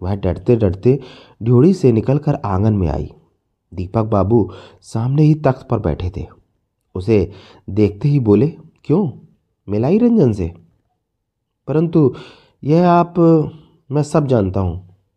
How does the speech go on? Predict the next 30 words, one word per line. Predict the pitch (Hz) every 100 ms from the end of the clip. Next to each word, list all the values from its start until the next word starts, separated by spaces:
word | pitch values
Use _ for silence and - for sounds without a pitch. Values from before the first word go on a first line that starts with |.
| _
इतना | 113 147 139
मूर्ख | 127 139 143
न | 139
समझो | 170 165 113
मुझे। | 95 85 82 85 _ _ _ _ _ _ -
मैं | 123 127
क्षमा | - 120 151
चाहती | 127 92 - 90
हूँ। | 82 - _ _ _ _
कोई | - 147
बात | 139 117 92
नहीं, | 78 85 - _ _ _ _
आखिर | 107 107 143 123 - - - _
तुम्हारा | 139 135 147
भाई | 127 107 147
है, | 123 139 - _ _ _ 123
मिलने | 123 143
तो | 156 147
जाना | 113 110 107
ही | 139
था। | 147 113 107 - _ _ _ _ -
यह | 135
अच्छा | 135 -
हुआ | 156 156 147 147 - - _ -
तुम | 160
स्वयं | - 139 135
मिल | 131 107
आईं। | 95 90 98 _ _ _ _ _ _ _
तुमसे | 127 123 160 147
यहाँ | 135 135